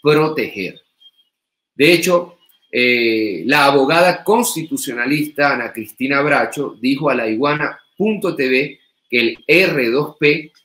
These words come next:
es un concepto altamente cuestionado, pues además de socavar la soberanía, las veces que ha sido aplicado nunca se ha cumplido el principio de reconstrucción.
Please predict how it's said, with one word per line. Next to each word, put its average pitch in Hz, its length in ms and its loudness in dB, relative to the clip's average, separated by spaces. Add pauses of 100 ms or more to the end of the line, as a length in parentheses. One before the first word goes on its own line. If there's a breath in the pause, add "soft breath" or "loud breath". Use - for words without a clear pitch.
(100)
es 123 180 -6
un 175 140 -2
concepto 160 760 -4 (260)
altamente 160 960 0
cuestionado, 151 800 -2 (520)
pues 110 180 -4
además 151 540 2
de 101 100 -10
socavar 98 440 -8
la 127 100 -4
soberanía, 147 680 -2 (300)
las 98 220 -8
veces 143 340 -2
que 135 100 0
ha 127 60 0
sido 147 340 0
aplicado 139 600 -2 (180)
nunca 202 520 0 (240)
se 131 320 0
ha 160 260 -4
cumplido 143 800 -2 (720)
el 170 240 0
principio 131 680 -4
de 139 380 -2
reconstrucción. 143 1700 -4